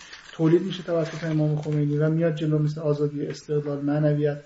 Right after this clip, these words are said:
برابری، عدالت، اینا میاد کارساز عملیاتی می‌شه. یعنی نگاه ما اینجا به دین و اون چیزی که می‌خوام ازش پله پله برداشت بکنیم مسائل حکمرانی رو، اینه که یک نگاهیه که بر پایه نظام سیاسی امت امامت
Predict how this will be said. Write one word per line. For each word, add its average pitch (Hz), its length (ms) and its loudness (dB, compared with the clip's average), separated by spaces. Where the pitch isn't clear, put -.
برابری، 160 560 8
عدالت، 165 460 2
اینا 180 120 0
میاد 202 320 0
کارساز 175 720 2
عملیاتی 156 560 2
می‌شه. 143 220 -2
یعنی 208 240 4
نگاه 180 280 8
ما 175 140 2
اینجا 170 200 2
به 160 140 0
دین 202 500 2
و 160 40 0
اون 160 240 0
چیزی 156 200 -6
که 160 100 -8
می‌خوام 156 220 -2
ازش 151 320 -2
پله 160 220 2
پله 156 260 0
برداشت 151 600 2
بکنیم 147 280 -2
مسائل 147 360 -4
حکمرانی 143 520 -4
رو، 170 300 -2
اینه 196 140 -6
که 196 100 2
یک 190 140 0
نگاهیه 156 680 2
که 151 180 0
بر 147 240 2
پایه 147 640 4
نظام 156 400 4
سیاسی 147 420 -4
امت 190 320 0
امامت 170 420 -4